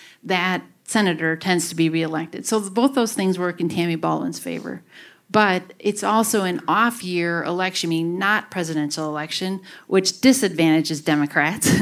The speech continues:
<laughs> So there's kind of var-, various things working for and against Tammy Baldwin. Um, the amount of money being put into the gubernatorial race,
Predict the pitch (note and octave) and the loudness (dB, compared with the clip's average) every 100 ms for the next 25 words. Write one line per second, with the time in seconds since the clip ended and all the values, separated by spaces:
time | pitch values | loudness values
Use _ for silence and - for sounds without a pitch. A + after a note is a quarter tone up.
0 | E3+ - - - - A#3 G3+ G3 G3+ C4 | 2 -4 -14 -8 0 4 4 2 -4 -16
1 | - F#3 G3 F#3 - G#3 F#3 F3 G#3+ - | -6 0 0 0 0 0 0 2 0 0
2 | F#3 A#3 B3+ A3+ - F#3+ F3 E3+ E3+ - | 2 4 6 4 0 -2 0 2 0 -4
3 | F#3 F#3 F#3 F3+ E3+ F3+ E3+ E3+ D#3+ D#3+ | 0 0 2 -2 -2 2 2 2 0 -2
4 | D#3 D#3+ - E3 D#3 D#3 D3+ D#3 - E3 | -4 -2 -2 0 0 -2 -4 -4 -2 -2
5 | E3+ - - - - - E3+ D#3+ D#3 D#3+ | -2 -10 -20 -20 -12 0 4 6 4 -2
6 | - F#3+ G3+ A3+ D4 B3+ F#3+ G3+ A3 B3 | -6 -4 0 4 6 6 4 0 4 4
7 | A#3 G#3 F#3 F#3 E3+ G3 F3 - F#3+ G#3 | 2 -2 -2 -2 -2 -4 -4 -4 -2 0
8 | A3 A3 A#3+ A#3 A#3 A#3 A#3 A#3+ A#3 A#3+ | -2 -2 -2 0 0 -2 -2 0 -2 -4
9 | A#3 A#3+ B3 A#3+ A#3 B3 C4 B3 - | -2 0 0 0 -2 0 0 -2 -6